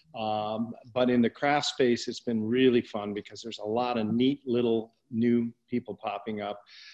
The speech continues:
Uh, I'd like to do a, a, a shout out to Moonshine U, who is a local organization here, and they have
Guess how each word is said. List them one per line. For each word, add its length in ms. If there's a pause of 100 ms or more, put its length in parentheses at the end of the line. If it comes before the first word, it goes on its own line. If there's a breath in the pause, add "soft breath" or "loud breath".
(180 loud breath)
Uh, 160
I'd 160
like 200
to 80
do 180
a, 400
a, 40
a 40
shout 280
out 220
to 60
Moonshine 640
U, 500
who 220
is 160
a 40
local 640
organization 800
here, 220
and 120
they 140
have 320